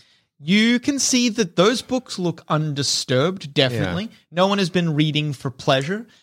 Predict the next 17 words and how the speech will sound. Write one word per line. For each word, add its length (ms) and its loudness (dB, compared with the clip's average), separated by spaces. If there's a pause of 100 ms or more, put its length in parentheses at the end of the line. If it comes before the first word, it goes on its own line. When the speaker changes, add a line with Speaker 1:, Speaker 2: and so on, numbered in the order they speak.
(240)
Speaker 1:
There 120 6
are 380 2
some 320 -2
books 560 -4
that 280 2
are, 420 2
like, 220 -4
official 400 -6
looking 280 -6
ledgers 560 2
and 160 -6
stuff 340 -2
like 220 -2
that. 260 -2 (460)
They 340 2
also 540 -2
look 380 -2